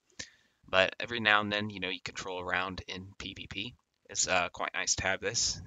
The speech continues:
Um, <laughs> but honestly, it might not be worth the trouble 'cause it's, like, twelve thousand strip in.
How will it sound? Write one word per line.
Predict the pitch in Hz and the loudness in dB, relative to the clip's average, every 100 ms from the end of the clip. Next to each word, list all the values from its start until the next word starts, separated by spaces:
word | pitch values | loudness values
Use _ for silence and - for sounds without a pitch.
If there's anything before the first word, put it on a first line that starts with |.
| - | -6
Um, | 76 87 87 92 113 107 - - | -4 -4 -4 -6 -6 -10 -12 -12
<laughs> | - - - | -12 0 8
but | 98 | 12
honestly, | 101 113 - 117 107 | 12 12 8 6 4
it | 76 | 6
might | 104 - | 6 6
not | 101 | 2
be | 92 | 0
worth | 95 98 | 0 -2
the | - | 0
trouble | - 104 - | 0 0 -2
'cause | - 92 - | -6 -4 2
it's, | - - | 6 6
like, | 85 - - - 87 - - _ - | 6 2 -6 -6 -10 -14 -20 _ -6
twelve | 104 | -2
thousand | 98 92 87 - | 4 4 4 0
strip | - - - - | 0 0 -8 -14
in. | - - | -14 -14